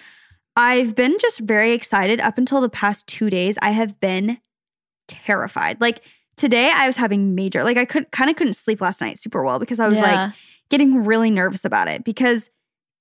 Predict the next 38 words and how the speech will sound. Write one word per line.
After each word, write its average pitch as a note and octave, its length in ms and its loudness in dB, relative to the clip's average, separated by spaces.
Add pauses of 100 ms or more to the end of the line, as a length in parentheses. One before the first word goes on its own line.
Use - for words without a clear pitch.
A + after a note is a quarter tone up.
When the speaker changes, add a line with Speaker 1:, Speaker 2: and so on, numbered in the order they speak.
Speaker 1:
it's A3+ 240 0
my D4 140 2
face, G3+ 320 -2
number B3 220 2
one. G#3+ 480 0
Number G#3+ 220 4
two, F#3+ 120 0
Speaker 2:
Mm-hmm. G3+ 80 4
Speaker 1:
I've A3 80 2
never G#3 300 2
gone, G3 480 0 (500)
like, F#3 160 -4 (100)
under G3 220 0
the - 80 -4
knife D3+ 260 -4
like G#3 140 -6
that. F#3 280 0 (640)
And G#3 320 0
'cause G#3 100 -8
it's G#3+ 140 -2
an - 60 -2
actual F#3 520 0
Speaker 2:
Are A#3+ 80 4
you B3 120 4
Speaker 1:
surgery. A#3+ 200 4
Speaker 2:
more A#3 300 4
nervous A3 360 0
for A3 100 -2
the F#3 140 -2
Speaker 1:
Oh, C4 60 4
Speaker 2:
procedure A#3+ 460 0
or C4+ 40 -2
for A3+ 160 0
the F#3+ 80 2
Speaker 1:
they're E3+ 60 -2
Speaker 2:
results? F3 260 2
Speaker 1:
calling B3+ 300 0
me. - 280 -10